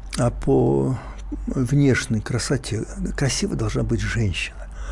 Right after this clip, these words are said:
а мужчина должен быть некрасив, но мужествен. Вот, м, ну, возьмите, э, Аль Пачино.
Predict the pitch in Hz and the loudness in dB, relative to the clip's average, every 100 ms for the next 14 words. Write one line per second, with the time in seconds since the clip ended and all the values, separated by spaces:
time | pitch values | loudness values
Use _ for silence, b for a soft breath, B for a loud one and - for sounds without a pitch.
0 | B B 117 110 98 - 185 143 139 123 | B B 0 0 0 2 2 4 2 2
1 | 131 - 117 120 - 110 - 180 - 135 | 2 4 2 2 0 0 0 -2 -2 0
2 | 117 110 98 - - - 113 - B B | 2 2 0 -4 -6 -6 -4 -4 B B
3 | B B - 127 - 120 - - 120 113 | B B 0 0 2 2 2 2 2 2
4 | 113 117 113 110 110 110 113 117 113 104 | 2 2 2 2 2 2 2 2 2 4
5 | 123 - 101 - B B B B B - | 2 2 -2 -4 B B B B B -10
6 | - - - - - - - - 110 107 | -10 -10 -12 -14 -14 -14 -12 -4 -2 0
7 | 104 104 110 - 123 127 120 110 78 | 0 0 -2 0 2 2 2 0 -2